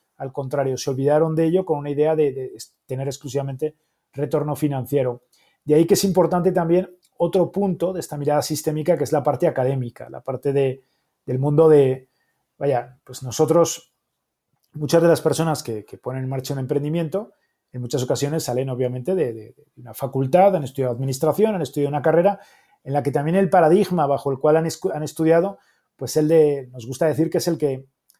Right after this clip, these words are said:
pues el que hace cincuenta años declaró Milton Friedman con la idea famosa esta de que la principal responsabilidad de una empresa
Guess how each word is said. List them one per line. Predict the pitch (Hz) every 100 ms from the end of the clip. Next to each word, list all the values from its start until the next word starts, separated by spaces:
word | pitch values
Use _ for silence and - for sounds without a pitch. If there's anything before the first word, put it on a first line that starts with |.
| _ _ _ _ -
pues | -
el | 143
que | 135
hace | 156 185
cincuenta | 175 180 147 175 165 165
años | 180 180 180
declaró | 160 151 135 147
Milton | 156 156 165 135
Friedman | 180 175 165 190
con | 190 143
la | 135 123
idea | 127 127 156
famosa | - 160 156 151 156
esta | 151
de | 175 147
que |
la | 139
principal | 123 113 117 135
responsabilidad | 139 - 135 143 143
de | 143
una | 143
empresa | 131 151 180 180